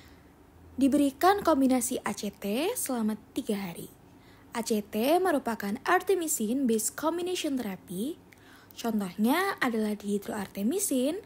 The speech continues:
plus piperaquine atau artesunate plus amodiaquine. Pada malaria falciparum, A C T diberikan selama tiga hari,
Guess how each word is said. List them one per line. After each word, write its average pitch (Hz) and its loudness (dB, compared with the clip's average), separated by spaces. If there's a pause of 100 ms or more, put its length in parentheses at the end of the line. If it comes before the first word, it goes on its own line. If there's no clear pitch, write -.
(420)
plus 277 4 (240)
piperaquine 302 0 (400)
atau 359 2
artesunate 262 0 (460)
plus 208 -2 (160)
amodiaquine. 247 -2 (1300)
Pada 277 4
malaria 262 4
falciparum, 294 2 (880)
A 294 6
C 415 4
T 254 2
diberikan 277 2
selama 247 0
tiga 214 -6
hari, 196 -2